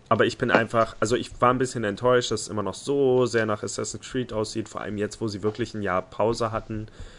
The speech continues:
Und das ist ja auch wirklich das Team, das an Black Flag gearbeitet hat.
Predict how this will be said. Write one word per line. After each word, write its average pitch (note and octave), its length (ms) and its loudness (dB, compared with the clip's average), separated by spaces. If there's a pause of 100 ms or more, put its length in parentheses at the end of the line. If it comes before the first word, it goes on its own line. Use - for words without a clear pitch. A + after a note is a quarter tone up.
(240)
Und G2+ 140 -4
das G2+ 120 0
ist B2+ 140 0
ja A#2 80 6
auch A2 140 4
wirklich A#2 260 0
das A2 180 -2
Team, A2+ 240 -6
das G2+ 220 -2
an F#2+ 100 -8
Black F2+ 140 -4
Flag - 260 0
gearbeitet A2+ 600 -2
hat. G#2+ 260 -2